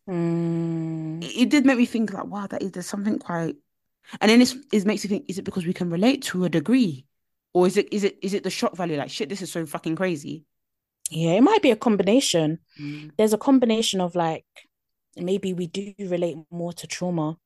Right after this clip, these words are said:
Speaker 1: than
Speaker 2: Mm.
Speaker 1: positive experiences, which is
Speaker 2: Gosh.
Speaker 1: sad because I've even
Speaker 2: Yeah.
Speaker 1: seen stuff like, what's it?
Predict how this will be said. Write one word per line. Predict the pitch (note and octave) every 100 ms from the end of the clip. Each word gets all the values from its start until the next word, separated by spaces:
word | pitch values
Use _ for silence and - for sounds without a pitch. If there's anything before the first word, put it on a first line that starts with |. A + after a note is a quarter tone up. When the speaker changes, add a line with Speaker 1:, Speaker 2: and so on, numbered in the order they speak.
| _ _ _
Speaker 1:
than | - D#3+ D3+
Speaker 2:
Mm. | D3 C#3+ _
Speaker 1:
positive | - - D#3+ D#3
experiences, | C#3+ - D3+ D3 - - D3 D#3 - - _ _ - _
which | F4 G4+
is |
Speaker 2:
Gosh. | -
Speaker 1:
sad | F#4+ E4+ G#3
because | A3 C4+
I've | C#4
even | E4+ C#4+
Speaker 2:
Yeah. | B3
Speaker 1:
seen | B3 B3 A#3 G#3
stuff | - - F#3+ -
like, | F3+ E3+ D#3+ - _ _ _ _ _ _ _ _ _ _ - - _ _ _ _
what's | B3+ -
it? | A3 C#3+